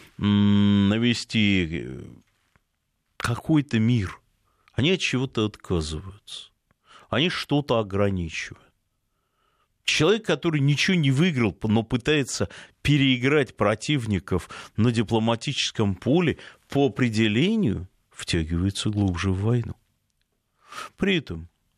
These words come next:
Путин в Чечне гражданскую войну на территории России, и это факт,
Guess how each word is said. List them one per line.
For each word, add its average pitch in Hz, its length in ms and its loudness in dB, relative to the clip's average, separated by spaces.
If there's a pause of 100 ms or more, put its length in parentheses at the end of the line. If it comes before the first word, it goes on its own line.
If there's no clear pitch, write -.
(460)
Путин 101 420 0
в - 100 -14
Чечне 247 560 0 (100)
гражданскую 107 1120 -2
войну 98 420 2
на 85 160 -2
территории 92 640 -2
России, 90 540 0
и 123 280 2
это 90 280 -2
факт, - 480 -8